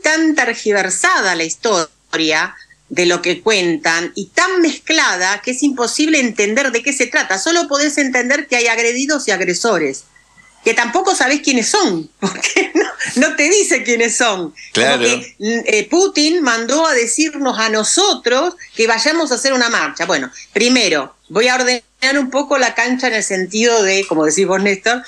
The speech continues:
Speaker 2: <laughs>
Speaker 1: de la historia. Nosotros en Argentina tenemos ciento cincuenta años de historia, la comunidad rusa,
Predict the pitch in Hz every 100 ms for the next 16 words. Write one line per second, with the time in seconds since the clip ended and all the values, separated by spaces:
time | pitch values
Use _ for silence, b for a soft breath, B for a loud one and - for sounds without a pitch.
0 | - 262 240 254 269 254 - 196 202 -
1 | 175 156 139 139 123 214 233 381 415 254
2 | 220 220 262 311 277 254 214 196 196 196
3 | 214 220 254 277 277 277 277 - - 208
4 | 196 233 240 202 214 214 175 170 247 220
5 | 175 151 175 208 247 277 - 202 180 180
6 | 214 226 226 - 233